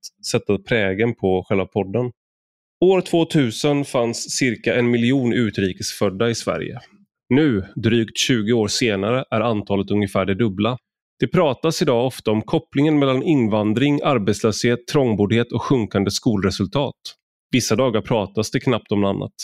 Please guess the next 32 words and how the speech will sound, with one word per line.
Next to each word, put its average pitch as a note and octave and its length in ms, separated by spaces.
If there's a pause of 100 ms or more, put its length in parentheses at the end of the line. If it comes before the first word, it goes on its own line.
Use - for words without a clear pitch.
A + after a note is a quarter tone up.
(640)
Men C3 120
känslor D#3 720
av B2+ 120
det C3+ 60
tystare F#3 440
slag, F2 400 (140)
sådana B2+ 420
som C3+ 140
inte B2+ 200
har B2 120
att A#2 100
göra A#2+ 200
med A2+ 160
sociala A2+ 640 (180)
och B2+ 160
ekonomiska A#2 600
problem, A2+ 600
men A#2+ 100
ändå B2 240
hänger C3 220
ihop E3+ 360
med A#2 140
befolkningsförändringen, F#2 1120 (220)
de C3+ 160
är B2+ 40
svårare A#2+ 520
att B2 120
uttrycka. A#2+ 640 (560)
Och G2+ 80
det G#2+ 80
är G2+ 60
det C#3 360